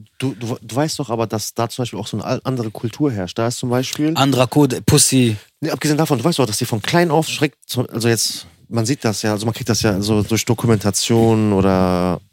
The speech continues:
Speaker 1: was weiß ich, durch andere Medien halt so mit, dass dann zum Beispiel in den schwarzen Communities den Kindern von klein auf gesagt wird, „Ey, niemals mit der Polizei reden.“
Speaker 2: Ja, ich weiß, was du
Speaker 1: „Egal was
Speaker 2: meinst.
Speaker 1: kommt, niemals ein Dings
Speaker 2: Aber
Speaker 1: mit
Speaker 2: was ist dir
Speaker 1: denen.“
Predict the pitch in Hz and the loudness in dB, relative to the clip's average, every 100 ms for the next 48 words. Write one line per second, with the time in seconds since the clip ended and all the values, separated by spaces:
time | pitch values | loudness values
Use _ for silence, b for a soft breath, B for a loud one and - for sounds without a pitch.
0 | _ _ 135 123 127 - - 107 123 139 | _ _ -4 2 0 0 -4 -2 0 2
1 | 123 131 123 120 110 110 120 127 156 110 | 2 2 2 0 0 0 0 0 0 -2
2 | - 113 113 98 123 113 113 104 - 147 | -4 -4 -6 -6 -6 -4 -2 -2 0 0
3 | - 131 131 131 135 123 151 160 - B | -2 0 2 4 2 2 0 0 -4 B
4 | B B - - 120 - 135 120 110 - | B B -8 -2 0 2 2 2 -2 0
5 | 127 110 - 107 113 107 - 104 98 120 | 0 0 -2 -2 -2 -2 0 0 0 0
6 | 120 - 110 - 110 101 110 104 101 98 | 0 -2 -4 -2 -4 -4 -4 -4 -4 -8
7 | 95 101 131 147 127 156 170 147 120 143 | -10 -2 2 2 4 2 2 2 4 4
8 | 139 127 - 127 117 113 - 151 151 131 | 4 2 2 0 0 -4 0 4 6 4
9 | - 127 123 143 131 147 131 135 | 0 -2 0 2 2 4 4 4